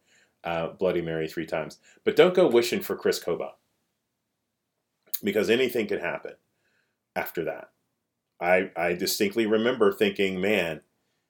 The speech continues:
if the G O P selects Donald Trump as, um, as their nominee, Hillary Clinton will walk into the White House."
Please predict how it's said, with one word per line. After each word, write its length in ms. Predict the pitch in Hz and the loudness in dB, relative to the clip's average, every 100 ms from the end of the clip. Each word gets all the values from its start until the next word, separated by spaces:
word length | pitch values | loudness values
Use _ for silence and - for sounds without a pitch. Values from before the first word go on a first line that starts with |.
| _ _ _ - | _ _ _ 0
if 220 | 98 - | 0 0
the 100 | 98 | -6
G 280 | - 107 127 | -2 2 2
O 100 | 127 | 0
P 600 | - 151 127 107 101 - - | -2 -2 0 0 -4 -8 -8
selects 420 | 107 98 98 - | 0 2 2 0
Donald 340 | 95 104 113 | 2 2 0
Trump 460 | - 156 131 117 - _ _ _ _ _ _ _ _ _ 95 | -2 0 0 0 -6 _ _ _ _ _ _ _ _ _ 0
as, 640 | 98 98 98 98 - - | 2 4 4 2 0 -4
um, 560 | 92 92 90 87 87 87 _ _ _ _ _ _ - | 0 0 0 -2 -6 -10 _ _ _ _ _ _ -6
as 180 | 98 92 | -4 0
their 140 | 107 | 2
nominee, 720 | 113 120 120 139 131 110 107 - _ _ _ _ _ _ _ _ _ | 4 4 2 2 2 0 -2 -8 _ _ _ _ _ _ _ _ _
Hillary 320 | 120 120 113 | 4 6 6
Clinton 440 | 107 - 117 98 92 | 2 0 -2 -2 -6
will 200 | 92 85 | -2 -2
walk 520 | 80 95 110 90 - - | 2 6 8 6 2 -10
into 300 | 95 87 87 | -10 -6 -4
the 80 | 82 | -4
White 220 | 73 - | -4 -6
House." 460 | 65 - - - | -12 -12 -12 -14